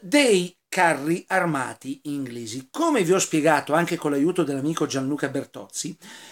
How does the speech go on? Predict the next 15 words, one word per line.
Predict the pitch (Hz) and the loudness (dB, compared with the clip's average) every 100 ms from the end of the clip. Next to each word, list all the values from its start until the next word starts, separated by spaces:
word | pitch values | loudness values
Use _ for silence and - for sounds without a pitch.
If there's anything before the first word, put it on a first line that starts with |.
| - 226 | -16 0
l'industria | 320 330 269 185 185 165 | 2 6 6 4 4 4
britannica | 151 127 208 240 - 214 180 147 147 151 - 190 202 190 | 2 2 2 2 2 4 4 2 -2 -4 0 0 0 0
non | 214 302 302 | 4 6 4
fu | - 202 196 - | 2 0 -2 -4
in | 233 233 | -4 0
grado | 190 170 147 147 139 - | 2 4 4 2 -2 -2
per | 208 196 180 | 0 0 -4
quasi | - 240 226 160 117 131 - | -4 2 4 4 0 -6 -10
tutta | 233 - - 151 | -12 -10 -8 -6
la | 285 | 0
guerra | 247 165 139 139 143 | 2 2 2 -4 -6
di | 160 240 208 - _ _ | -8 -6 -6 -10 _ _
venire | 147 160 233 233 185 135 135 - - | -12 -4 -2 0 0 0 -4 -8 -8
a | 208 | -8
capo | - 165 139 131 - | -2 0 2 0 -2